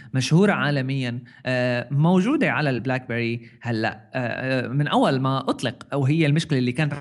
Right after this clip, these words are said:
تعاني منها بصراحة مايكروسوفت، إنه مثلا، آه، كتير خدمات، آه، مثلا، آه،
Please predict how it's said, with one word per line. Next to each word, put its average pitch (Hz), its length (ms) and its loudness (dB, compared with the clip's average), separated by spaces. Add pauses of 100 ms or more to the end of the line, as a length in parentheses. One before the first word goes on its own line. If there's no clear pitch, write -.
(140)
تعاني 147 240 0
منها 170 220 2
بصراحة 123 400 -2
مايكروسوفت، 127 560 -4
إنه 117 120 -4
مثلا، 120 480 -4
آه، - 20 -6
كتير 226 260 -2
خدمات، 131 500 -2
آه، 107 320 -4
مثلا، 110 500 -6
آه، - 300 -6